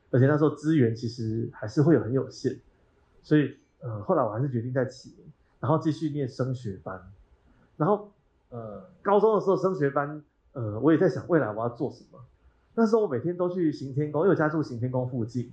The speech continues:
Speaker 2: 嗯哼。
Speaker 1: 然后去行天宫，那，那，那里有一个盲人的算命师。
Speaker 2: 啊，对，那边
Speaker 1: 哦，他好厉害，那边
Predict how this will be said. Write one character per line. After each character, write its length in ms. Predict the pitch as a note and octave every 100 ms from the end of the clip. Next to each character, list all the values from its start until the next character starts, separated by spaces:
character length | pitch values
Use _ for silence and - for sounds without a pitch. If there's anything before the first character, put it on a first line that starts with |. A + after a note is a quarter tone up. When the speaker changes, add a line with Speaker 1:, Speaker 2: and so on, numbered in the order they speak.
| -
Speaker 2:
嗯 100 | B2
哼。 320 | B2+ B2 A#2+
Speaker 1:
然 20 |
后 100 | C#3
去 100 | F3+
行 160 | G#3+ D3+
天 120 | D#3+
宫， 120 | E3
那， 80 | F3 E3+ E3+
那， 140 | F#3 F3+
那 80 | F#3
里 80 |
有 60 | C3+
一 20 |
个 100 | B2
盲 260 | A#2 A2 B2+
人 140 | B2
的 100 | A#2+
算 240 | A#2 C#3+ A#2+
命 140 | B2 A2
师。 340 | - A2+ G#2+ - -
Speaker 2:
啊， 80 | G#2
对， 280 | A#2+ A2+ G#2
那 0 |
边 20 | -
Speaker 1:
哦， 80 |
他 100 | G#3+
好 220 | C#4 - C#3
厉 160 | G3+
害， 240 | E3+ F3+ C3+
那 60 | F3
边 220 | F#3+ F#3